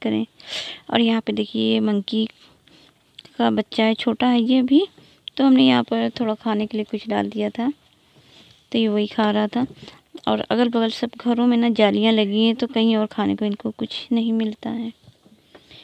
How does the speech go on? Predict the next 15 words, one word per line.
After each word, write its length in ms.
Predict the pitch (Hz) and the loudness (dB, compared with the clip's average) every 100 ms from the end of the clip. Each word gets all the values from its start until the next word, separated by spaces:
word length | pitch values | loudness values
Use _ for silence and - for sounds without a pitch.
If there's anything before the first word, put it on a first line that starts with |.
| - - | -20 -18
फिर 120 | 330 | -6
शाम 260 | - 262 254 | 0 2 4
को 120 | 277 | 4
यहाँ 160 | 277 277 | 4 4
पर 160 | 277 | 0
सना 280 | - 247 226 | 2 2 2
बना 280 | 233 233 226 | 2 2 4
रही 220 | 226 220 | 2 0
थी, 460 | - 226 220 220 220 - - _ _ _ _ - - _ - | 2 2 4 4 2 -4 -20 _ _ _ _ -20 -20 _ 0
chips 240 | 269 - - | 2 2 4
तल 140 | 240 | 4
रही 220 | 220 214 | 4 2
थी, 280 | 214 277 349 | 2 2 4
और 100 | 254 | 4
ये 480 | 208 214 214 214 214 | 4 2 2 2 0